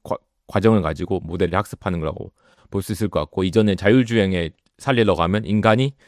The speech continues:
주-, 운전을 한 다음에 인간의 운전을 모델이 배우는 사례가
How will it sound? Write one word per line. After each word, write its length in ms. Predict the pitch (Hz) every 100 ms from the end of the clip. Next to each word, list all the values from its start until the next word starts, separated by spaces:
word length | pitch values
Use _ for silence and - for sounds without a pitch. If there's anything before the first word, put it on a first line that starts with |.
| _
주-, 120 | - -
운전을 400 | 113 127 123 107
한 140 | 98 101
다음에 400 | 87 82 110 123
인간의 380 | 113 110 113 98
운전을 540 | 90 98 92 90 135 - _
모델이 380 | - 107 110 95
배우는 340 | - 101 104 85
사례가 420 | 85 73 64